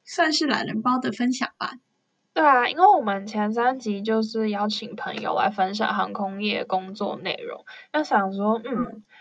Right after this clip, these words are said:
Speaker 2: 就是既然都讲到航空业，就当然要来跟大家分享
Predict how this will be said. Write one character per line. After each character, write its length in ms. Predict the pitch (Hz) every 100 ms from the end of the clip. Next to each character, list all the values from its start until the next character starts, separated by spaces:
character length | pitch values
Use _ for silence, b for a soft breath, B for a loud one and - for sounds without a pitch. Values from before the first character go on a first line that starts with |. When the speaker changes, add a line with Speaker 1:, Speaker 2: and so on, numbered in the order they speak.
| b
Speaker 2:
就 160 | - 233
是 220 | 233 240
既 100 | 220
然 180 | 233 190
都 160 | 196
讲 280 | 208 208 135
到 200 | 196 175
航 240 | 175 160 170
空 300 | - 170 190
业， 160 | -
就 180 | - 208
当 180 | 208 196
然 120 | 175 165 214 b -
要 120 | 196
来 140 | 185
跟 160 | - 196
大 80 | 190
家 120 | 196
分 300 | 202 185 190
享 160 | -